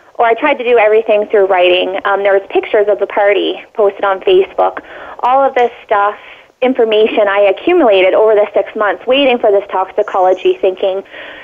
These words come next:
um, if it does come back, this was the cause of my brother's death, and the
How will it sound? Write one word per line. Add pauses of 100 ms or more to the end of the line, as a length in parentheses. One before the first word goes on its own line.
(200)
um, (580)
if
it
does
come
back,
this
was
the
cause
of
my
brother's
death,
and
the